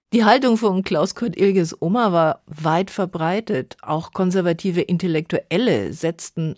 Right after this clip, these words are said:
Amerikanisierung gleich mit kultureller Lehre. Und sie beurteilten den kulturellen Wandel, der sich in Deutschland, nicht zuletzt natürlich auch aufgrund des Wirtschaftswunders vollzog,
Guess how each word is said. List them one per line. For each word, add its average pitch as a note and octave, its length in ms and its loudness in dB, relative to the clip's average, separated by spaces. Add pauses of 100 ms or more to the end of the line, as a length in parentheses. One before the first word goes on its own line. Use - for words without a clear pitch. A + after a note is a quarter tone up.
(120)
Amerikanisierung D#3+ 1200 -2
gleich D3+ 460 -4
mit C3 260 -6 (100)
kultureller C#3+ 680 0
Lehre. E3 540 0 (500)
Und E3 400 0
sie D#3 180 -8
beurteilten E3+ 720 0
den C#3 200 -4
kulturellen E3 680 -2
Wandel, E3 360 0
der D#3+ 200 -2
sich D3+ 200 -8
in C#3+ 100 -4
Deutschland, D3+ 880 -4
nicht - 360 -12
zuletzt B2+ 440 -6
natürlich D3+ 380 -6
auch E3 120 0
aufgrund C#3+ 340 -4
des - 140 -10
Wirtschaftswunders D3 760 -2
vollzog, C#3 600 -8